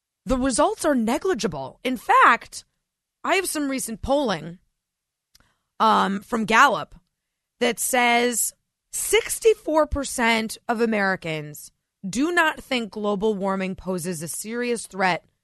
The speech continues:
to their way of life. This despite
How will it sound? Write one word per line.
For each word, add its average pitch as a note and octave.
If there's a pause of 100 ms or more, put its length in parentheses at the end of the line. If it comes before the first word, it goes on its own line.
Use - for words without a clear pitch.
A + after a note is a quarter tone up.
(540)
to G#3+
their F#3+
way E3
of D#3
life. B2+ (720)
This E4+
despite A3+